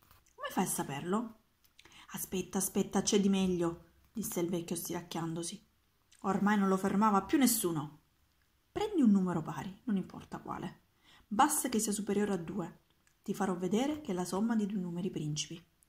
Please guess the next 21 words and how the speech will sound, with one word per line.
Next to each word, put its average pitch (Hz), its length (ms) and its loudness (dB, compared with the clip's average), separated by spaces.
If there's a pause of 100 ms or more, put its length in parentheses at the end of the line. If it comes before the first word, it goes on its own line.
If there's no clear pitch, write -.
(120)
"Quarantotto", 311 800 -2 (340)
esclamò - 380 -10
Roberto. - 460 -12 (1120)
"Trentuno 175 580 0
più - 120 2
diciassette", - 840 0 (140)
disse - 320 -8
il 160 80 -6
vecchio, 160 500 -12
senza 170 300 -4
pensarci 175 480 -6
molto. 165 440 -12 (1200)
"Trentaquattro", 226 1080 2
gridò 175 260 -6
Roberto. 156 600 -8 (420)
"Ventinove 170 640 -2
più 359 180 0
cinque", - 600 -4
replicò 170 380 -10
il 160 100 -8
vecchio, - 480 -12